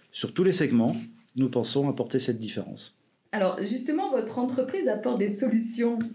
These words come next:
Speaker 2: aux problématiques complexes de réseau, de cloud et de sécurité, euh, à la fois pour les grandes entreprises et les collectivités locales.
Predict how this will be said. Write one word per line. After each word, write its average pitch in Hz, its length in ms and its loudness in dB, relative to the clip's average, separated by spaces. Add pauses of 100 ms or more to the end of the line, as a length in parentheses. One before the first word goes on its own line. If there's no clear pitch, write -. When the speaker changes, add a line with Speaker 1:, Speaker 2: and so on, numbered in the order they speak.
(200)
Speaker 2:
aux 190 120 0
problématiques 175 640 2
complexes 185 580 0
de 143 220 -2
réseau, 269 640 2
de 170 160 0
cloud 220 520 0
et - 200 -2
de 151 60 -6
sécurité, 170 760 -4
euh, 147 220 0
à 147 60 0
la 151 120 -2
fois 180 140 -2
pour 151 100 -2
les 143 80 0
grandes 180 260 0
entreprises 175 540 -2
et 143 40 0
les 143 120 -2
collectivités 147 580 -4
locales. 147 400 -2